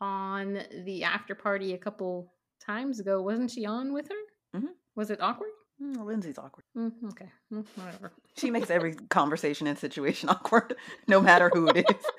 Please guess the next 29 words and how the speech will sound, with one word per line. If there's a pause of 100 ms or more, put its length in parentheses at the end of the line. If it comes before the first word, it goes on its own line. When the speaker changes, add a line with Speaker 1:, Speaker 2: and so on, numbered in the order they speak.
(120)
Speaker 2:
<laughs>
or
what
it's
about. (220)
Speaker 1:
Yeah. (300)
Oh,
man. (260)
All
right. (280)
Well,
that's
the
show. (320)
It
was
a
good
one, (260)
even
though
it
was (220)
another
wedding (220)
and
another
wedding. (300)
<laughs>